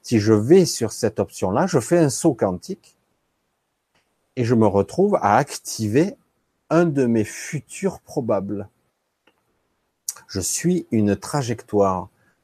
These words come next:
une voie qui va m'amener probablement à une autre histoire, un autre scénario, puisque tous les scénarios sont prévus.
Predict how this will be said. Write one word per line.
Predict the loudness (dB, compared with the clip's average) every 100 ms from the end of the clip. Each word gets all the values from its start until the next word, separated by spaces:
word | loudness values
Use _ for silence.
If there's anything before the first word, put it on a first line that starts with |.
| _
une | 0 2
voie | 2 4 4 4 -2 _ _ _ _ _ _ _ _ _ _
qui | -2
va | 0
m'amener | 2 0 0 2 2 0
probablement | -2 2 4 6 2 2 0 2 0 0 -4 _ -6
à | -2 0 -2 _ _ _ -6
une | -2 2
autre | 0 -2 -10
histoire, | -4 0 2 0 -6 -12 _ _ _ _ -20 -8
un | -2
autre | -2 -2 -6
scénario, | -2 -2 0 -2 -2 -4 _ _ _ _ -2
puisque | 0 0 -2
tous | 0 4
les | 4
scénarios | 4 2 2 2 0 -2
sont | -4 -6
prévus. | -6 -8 -8 -12 -20